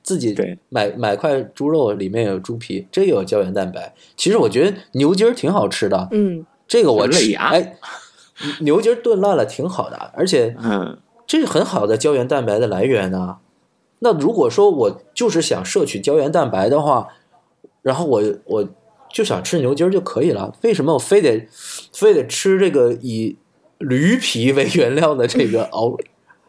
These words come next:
Speaker 3: <laughs>
Speaker 1: 通过一些神秘的这个制作工艺生产出的阿胶呢？
Speaker 3: 我觉得如果你直接去市场买猪皮的话呢，虽然说好像也是可以，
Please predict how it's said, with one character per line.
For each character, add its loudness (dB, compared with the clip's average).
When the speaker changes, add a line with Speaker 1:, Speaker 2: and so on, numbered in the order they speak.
Speaker 3:
<laughs> -10
Speaker 1:
通 0
过 4
一 2
些 2
神 0
秘 0
的 0
这 0
个 -2
制 -4
作 -2
工 -4
艺 0
生 -2
产 -2
出 -4
的 0
阿 4
胶 0
呢？ -6
Speaker 3:
我 2
觉 -2
得 2
如 0
果 0
你 0
直 -2
接 -2
去 -4
市 -2
场 0
买 -2
猪 -2
皮 -6
的 2
话 0
呢， -4
虽 -4
然 -4
说 -6
好 -8
像 0
也 -6
是 -6
可 -6
以， -4